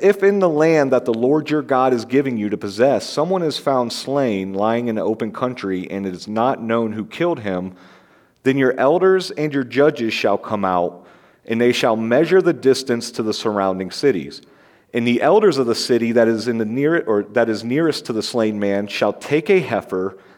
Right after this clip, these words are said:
that has never been worked, and it has not pulled in a yoke,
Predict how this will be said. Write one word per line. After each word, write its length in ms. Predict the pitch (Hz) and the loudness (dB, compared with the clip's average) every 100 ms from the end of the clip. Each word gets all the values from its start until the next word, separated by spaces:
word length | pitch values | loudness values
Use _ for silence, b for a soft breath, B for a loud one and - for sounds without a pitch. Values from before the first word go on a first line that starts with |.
| B | B
that 120 | 113 | 0
has 240 | 104 101 104 | 0 0 -2
never 380 | 101 107 147 | -2 0 0
been 240 | 156 175 131 | -2 -2 0
worked, 460 | 101 90 - - - b b b b | 0 0 -4 -12 -20 b b b b
and 120 | 101 | -4
it 60 | 98 | -2
has 220 | 110 101 | -2 -2
not 320 | 107 143 - | 0 0 0
pulled 260 | - 147 139 | 0 2 2
in 100 | 131 | 0
a 40 | |
yoke, 600 | 117 156 131 101 - - | 0 2 4 2 -4 -20